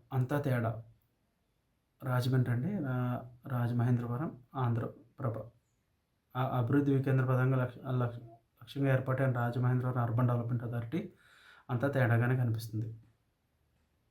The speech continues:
సొసైటీలకి త్రీ మ్యాన్ కమిటీలు. And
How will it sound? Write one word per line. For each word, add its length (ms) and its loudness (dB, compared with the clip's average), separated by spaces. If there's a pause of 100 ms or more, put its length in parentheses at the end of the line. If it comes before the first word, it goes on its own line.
(1120)
సొసైటీలకి 560 2
త్రీ 200 2
మ్యాన్ 220 4
కమిటీలు. 440 -4 (2500)
And 300 -4